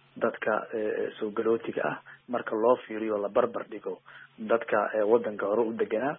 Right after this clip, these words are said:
Eh, meelaha ay degan yihiin laftirkooda, annaga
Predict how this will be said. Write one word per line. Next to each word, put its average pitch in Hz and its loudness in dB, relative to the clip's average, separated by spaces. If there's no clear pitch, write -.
Eh, 107 2
meelaha 131 6
ay 120 0
degan 120 2
yihiin 117 0
laftirkooda, 110 -2
annaga 113 0